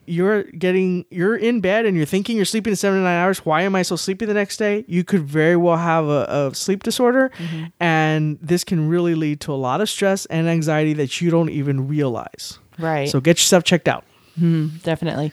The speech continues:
Speaker 2: Okay, so the next, uh, the next thing we will talk about <laughs> is, she's making me laugh. Stop it.
Speaker 1: <laughs>
Speaker 2: Uh, is, uh, u-, using essential oils. So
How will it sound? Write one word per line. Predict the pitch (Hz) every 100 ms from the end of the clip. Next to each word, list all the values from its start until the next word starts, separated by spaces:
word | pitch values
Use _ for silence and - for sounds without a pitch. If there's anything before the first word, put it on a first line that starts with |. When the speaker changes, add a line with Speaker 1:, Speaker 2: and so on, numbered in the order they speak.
| - - -
Speaker 2:
Okay, | 240 233
so | 214
the | 214
next, | 220 233 285 - 247
uh, | 202 190 160 190
the | 185
next | 185 214 -
thing | 208
we | 185 180
will | - 175 170 160 165 -
talk | 202 180
about | 180 196 254 -
<laughs> |
is, | 214 196 185 170 - - - - - 202 160 - - - - -
she's | 185 208 -
making | 165 147
me | 147
laugh. | 139 135
Stop | - 320
it. | 147 -
Speaker 1:
<laughs> | - - 247 - -
Speaker 2:
Uh, | - 196 185 - -
is, | 190 185 180 175 185
uh, | 180 170 165 - -
u-, | 202 220
using | 208 233 240 220
essential | - 208 220 139
oils. | 151 135 135
So | - 180 170 165 156